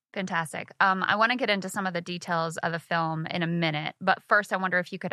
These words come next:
update us on how is Julian doing, what's the status of his case, and have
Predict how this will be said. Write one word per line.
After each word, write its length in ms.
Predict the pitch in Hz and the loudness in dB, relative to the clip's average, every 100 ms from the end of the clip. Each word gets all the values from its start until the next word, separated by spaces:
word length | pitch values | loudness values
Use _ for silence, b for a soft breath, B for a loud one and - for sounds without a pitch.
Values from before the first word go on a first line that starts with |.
| - | -2
update 360 | 165 - 170 | -2 -2 -2
us 300 | 170 165 - - | 2 2 0 -8
on 540 | 165 160 156 156 156 - | -6 -2 -2 -4 -6 -2
how 220 | 185 170 | 2 2
is 100 | 170 | 0
Julian 380 | 175 170 170 170 | -4 -2 0 -2
doing, 560 | 226 220 208 208 202 | -4 -4 -2 -4 -6
what's 240 | - 175 - | -4 -6 -6
the 60 | |
status 340 | 180 170 160 165 | -4 -4 -2 -4
of 220 | 165 160 | -6 -4
his 200 | 170 160 | -6 -6
case, 360 | - 170 165 170 | -6 -6 -6 -6
and 140 | 170 | -6
have 120 | 170 | -6